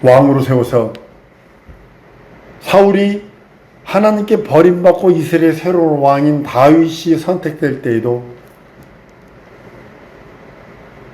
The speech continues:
머리에 기름을 붓습니다. 여러분들, 우리가 성경을 들여다볼 때, 성경을 들여다볼 때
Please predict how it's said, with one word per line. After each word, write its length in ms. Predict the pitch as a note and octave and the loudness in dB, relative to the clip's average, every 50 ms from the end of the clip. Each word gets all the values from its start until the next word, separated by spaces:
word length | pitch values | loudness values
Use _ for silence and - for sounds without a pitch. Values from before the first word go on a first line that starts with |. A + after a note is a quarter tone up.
| - - - - - - - - - - - - | -20 -20 -20 -20 -20 -20 -20 -20 -20 -20 -18 -6
머리에 280 | - C3+ C3 B2+ A#2+ A2+ | 0 2 2 2 2 0
기름을 340 | - - B2 A2 G#2+ G#2 G2 | -2 -2 -2 -2 -2 -4 -8
붓습니다. 420 | G2+ G2+ - - G#2 F#2 E2+ E2 - - _ _ _ _ - - _ _ - - _ - - - - - - - - - - - - - - - - - - - - - - - - - - - - - - - - - - - - - - - - - - - - B2+ A#2 | -10 -14 -16 -18 -20 -20 -20 -20 -20 -20 _ _ _ _ -20 -20 _ _ -20 -20 _ -20 -20 -20 -20 -20 -20 -20 -20 -20 -20 -20 -20 -20 -20 -20 -20 -20 -20 -20 -20 -20 -20 -20 -20 -20 -20 -20 -20 -20 -20 -20 -20 -20 -20 -20 -20 -20 -20 -20 -20 -20 -20 -20 -20 -8 -4
여러분들, 260 | A#2+ A#2+ B2 C3+ F#3 | -2 -2 2 2 2
우리가 460 | F#3+ E3 C#3+ C3+ D3+ C#3 C3 C3+ - - - - _ _ _ - - _ _ - - _ _ | 2 2 2 2 2 2 0 -2 -8 -16 -20 -20 _ _ _ -20 -20 _ _ -20 -20 _ _
성경을 920 | - - - - - F3 G#3+ A#3+ A#3+ A#3 A3 G#3+ G#3 G#3 G#3 G#3 G#3 G3+ - | -20 -20 -10 -2 0 0 0 0 -2 -4 -2 -2 -2 -2 -2 -4 -4 -6 -6
들여다볼 540 | - D#3 E3 D#3+ D#3 D3 C#3 C3+ B2 - | -4 -2 0 0 0 -2 -2 -4 -8 -6
때, 240 | - D3 C3+ B2+ C3 B2+ - - - - - - _ _ _ _ _ | -6 -8 -6 -6 -8 -10 -12 -20 -20 -20 -20 -20 _ _ _ _ _
성경을 420 | - - D#3 D3+ C#3 C#3+ C#3 C3+ B2 | -8 -4 -2 -2 -2 -2 -4 -4 -4
들여다볼 420 | B2+ A#2+ A#2 A#2+ A2+ A2 A2 G#2+ | -6 -6 -6 -6 -6 -8 -8 -8
때 220 | - B2+ A#2+ B2+ | -6 -6 -6 -8